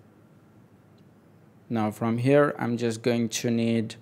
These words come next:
the desktop icon and maybe the create start menu entry, okay, and then next. Now in here, I'm going to keep this one selected, add an exception for uTorrent in Windows Firewall,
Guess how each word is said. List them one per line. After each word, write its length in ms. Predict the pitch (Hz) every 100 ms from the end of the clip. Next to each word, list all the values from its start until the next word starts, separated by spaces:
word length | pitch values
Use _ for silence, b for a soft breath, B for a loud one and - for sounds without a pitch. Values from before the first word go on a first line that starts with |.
| B
the 140 | - 113
desktop 460 | 110 110 - 120
icon 560 | 120 113 110 139 180 -
and 280 | - 117 110
maybe 480 | 113 113 110 110 110
the 480 | 107 107 104 104 107 B B B -
create 420 | - 113 110 - -
start 340 | - 110 104
menu 180 | 110 107
entry, 280 | 107 - 110
okay, 420 | 104 110 160 208 -
and 240 | - 113 107
then 240 | 107 104
next. 380 | 107 143 - - - - - - - - - - - - -
Now 160 | - 120
in 200 | 123 127
here, 280 | 127 151 160
I'm 180 | 131 135
going 200 | 135 139
to 160 | 143
keep 380 | 131 - 123 -
this 200 | 135 127
one 160 | 139 131
selected, 640 | - 120 123 - 170 -
add 200 | 131 120
an 140 | 120 120
exception 580 | 117 - 127 - 131 123
for 220 | - 120
uTorrent 560 | 117 120 120 123 123 -
in 160 | 113 113
Windows 260 | 113 113
Firewall, 600 | - 139 143 139 139 147